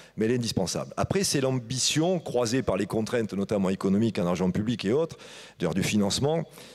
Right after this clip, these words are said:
Euh, qu'est-ce, qu'est-ce qu'on aurait envie de faire avec ce réseau ferroviaire pour qu'il puisse jouer complètement son rôle,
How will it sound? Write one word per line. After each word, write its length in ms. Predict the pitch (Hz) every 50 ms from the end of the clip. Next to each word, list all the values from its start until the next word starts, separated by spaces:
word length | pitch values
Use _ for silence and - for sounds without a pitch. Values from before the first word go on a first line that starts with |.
| - - -
Euh, 400 | - 73 73 78 90 90 92 101
qu'est-ce, 220 | - - 160 151 -
qu'est-ce 220 | - 170 151 -
qu'on 160 | - 143 127
aurait 140 | 127 131 139
envie 260 | 143 143 143 139 147
de 60 | 123 -
faire 260 | - 170 165 135 95
avec 180 | 87 90 87
ce 80 | - -
réseau 300 | 95 87 87 87 101 104
ferroviaire 480 | 98 - 110 92 92 90 117 151 160 -
pour 160 | - 107 -
qu'il 180 | - - -
puisse 240 | - - - 123 113
jouer 240 | 101 - 139 135 123 - - -
complètement 480 | - 190 180 - 160 135 113 127 123
son 140 | 113 - 113
rôle, 280 | 98 95 110 139 156